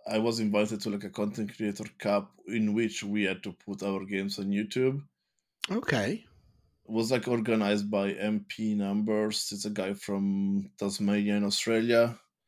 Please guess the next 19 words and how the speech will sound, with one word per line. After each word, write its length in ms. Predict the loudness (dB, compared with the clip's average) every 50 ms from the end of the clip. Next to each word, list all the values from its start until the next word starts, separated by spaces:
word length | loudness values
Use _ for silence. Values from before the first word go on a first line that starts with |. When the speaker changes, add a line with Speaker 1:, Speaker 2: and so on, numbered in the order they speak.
| _ _ _ _ _ -12
Speaker 2:
Oh, 100 | -10 -8
nice. 400 | -6 -6 -2 0 2 2 2 2
Speaker 1:
And, 80 | 2
uh, 280 | 2 2 2 0 -2 -4 -12 _ _ _ _ _ _ _ _ _ _ _ _ _ _
we 320 | -10 -4 2 6 6 8
had 220 | 8 8 6 6 6
all, 220 | 6 6 6 6
like, 260 | 6 4 2 2 2
weird 240 | 4 4 4 6 4
stipulation, 760 | 2 0 -2 -2 -4 -2 0 2 2 2 2 2 0 -2 -2
like, 180 | -2 -4 -6 -12 -20 -20 -20 _ _ 0
common 360 | 2 2 4 4 2 2 2
only, 720 | 4 4 4 4 4 2 2 4 4 4 4 4 4 2
or 520 | 2 2 0 0 0 0 0 -2 -4 -8 -12 _ _ _ _ _ _ _ _
you 160 | 0 4 6
have 260 | 6 6 6 4 -2 -6
to 400 | -2 -2 0 0 0 -2 -4 -8 _ _ _ _ _ _ _ _ -4
play, 280 | -2 2 2 2 2
like, 320 | 0 -2 -6 -8 -12 -18